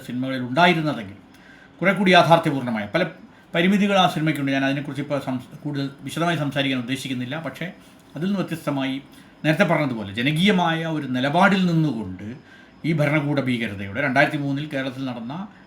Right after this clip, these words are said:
ഈ ഭരണകൂടം മാത്രമല്ല, അന്ന് മാധ്യമങ്ങളും അതുപോലെ തന്നെ പ്രകൃതി സംരക്ഷണ സമിതി എന്നൊക്കെ പേരിൽ പ്രവർത്തിച്ചിരുന്ന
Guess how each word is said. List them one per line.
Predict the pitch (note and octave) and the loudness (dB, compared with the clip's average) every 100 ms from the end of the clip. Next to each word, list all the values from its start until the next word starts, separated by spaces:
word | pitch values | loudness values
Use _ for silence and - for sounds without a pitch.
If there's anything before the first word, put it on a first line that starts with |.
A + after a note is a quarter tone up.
| - | -8
ഈ | D3 | -4
ഭരണകൂടം | C#3+ C3+ D3 C3+ C3 A#2 | -2 -2 -2 -2 -4 -4
മാത്രമല്ല, | C#3 E3 G#3 G#3 | -2 -2 0 0
അന്ന് | F3+ D#3+ F#3 G3 D#3 | -2 -2 0 0 0
മാധ്യമങ്ങളും | C#3+ D3+ F#3 F3+ F3 E3+ E3+ | 0 0 2 0 -2 -2 -2
അതുപോലെ | D#3 D3+ D#3+ | -2 0 0
തന്നെ | D#3 D3+ | -2 -4
പ്രകൃതി | - D3 D#3 F#3+ | -4 -2 0 2
സംരക്ഷണ | G3 F#3+ F3 E3 E3+ | 2 2 0 -4 -4
സമിതി | D#3+ D3+ A2+ - - - - | -2 -2 -6 -8 -20 -10 -2
എന്നൊക്കെ | E3 F#3 F3+ | 2 4 4
പേരിൽ | D#3+ E3 | 4 2
പ്രവർത്തിച്ചിരുന്ന | D#3 C#3 C#3+ E3 F3 D#3+ D#3+ | 0 -2 -2 -2 0 0 2